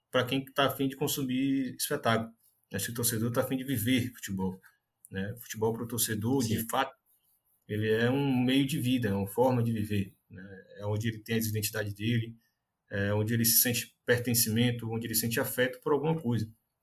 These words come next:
Speaker 1: onde ele se identifica de fato, né? Onde ele sociabiliza, onde ele faz amigos, onde ele faz histórias, onde ele conta histórias,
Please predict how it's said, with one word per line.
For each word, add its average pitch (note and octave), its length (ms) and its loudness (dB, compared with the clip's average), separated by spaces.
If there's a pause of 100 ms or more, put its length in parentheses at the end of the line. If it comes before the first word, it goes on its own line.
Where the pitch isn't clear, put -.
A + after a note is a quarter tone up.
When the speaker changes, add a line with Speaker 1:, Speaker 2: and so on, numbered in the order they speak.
(120)
Speaker 1:
onde G#2 180 -2
ele A2+ 80 0
se B2+ 120 2
identifica A#2+ 540 0
de - 100 -8
fato, G#2+ 320 -2 (640)
né? G2 260 -8 (160)
Onde G2+ 180 -2
ele A2 80 2
sociabiliza, A#2+ 760 2
onde G2 100 0
ele G#2 140 -4
faz A#2 180 0
amigos, A2 380 0
onde G2 140 0
ele G2+ 180 -2
faz A2 220 -2
histórias, G#2 500 2
onde F#2+ 140 -2
ele G2+ 120 -4
conta C3 320 -6
histórias, - 460 -2